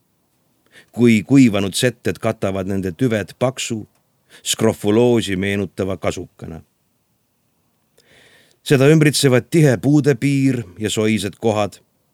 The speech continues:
kus loendamatud pahklikud küpressid seisavad nagu hauasambad pehmes lögas uppunud puurontide kalmudel. Seal on välja surnud paigad, kus all vohab kõrge varrega madal maa mais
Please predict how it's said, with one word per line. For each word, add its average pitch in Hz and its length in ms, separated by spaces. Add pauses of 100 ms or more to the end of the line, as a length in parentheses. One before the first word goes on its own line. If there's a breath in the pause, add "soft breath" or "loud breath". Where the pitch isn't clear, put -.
(180)
kus 95 140
loendamatud 104 720
pahklikud 107 640
küpressid 110 560
seisavad 98 560
nagu 98 240
hauasambad 104 800 (460)
pehmes 90 440
lögas 95 360
uppunud 104 580
puurontide 90 680
kalmudel. 85 600 (2000)
Seal 104 200
on 101 140
välja 107 300
surnud 98 460
paigad, 92 460 (720 soft breath)
kus 104 160
all 110 280
vohab 98 380
kõrge 104 380
varrega 101 420
madal 98 340
maa 92 280
mais 107 480